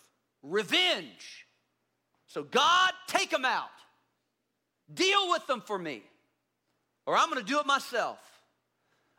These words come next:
I deserve this." Listen, we don't deserve anything. Matter of fact, we deserve hell because of our sins, but thank God for the grace of Jesus Christ that we can live by faith and escape hell.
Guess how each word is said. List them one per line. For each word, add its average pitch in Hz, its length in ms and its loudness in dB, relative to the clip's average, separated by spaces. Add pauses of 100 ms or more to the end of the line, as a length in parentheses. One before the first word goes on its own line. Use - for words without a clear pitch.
I 311 240 4
deserve 208 720 -4
this." 147 300 -8
Listen, 190 300 -12
we 262 120 -14
don't 240 160 -12
deserve 113 320 -16
anything. 156 340 -18 (880)
Matter 240 160 -2
of - 60 -14
fact, 240 340 -4
we 247 160 -10
deserve 147 440 -10
hell 147 500 -6
because 139 380 -12
of 127 120 -10
our 117 120 -6
sins, 131 680 -10 (240)
but 147 240 -8
thank 202 260 -8
God 180 380 -2
for 160 140 -16
the 131 120 -10
grace 151 460 -6
of 120 100 -14
Jesus 143 400 -16
Christ 175 540 -8 (280)
that 156 140 -6
we 151 80 -6
can 139 220 -8
live 170 240 -6
by 151 160 -2
faith 180 500 -8
and 151 100 -12
escape 220 600 -10
hell. 135 500 -4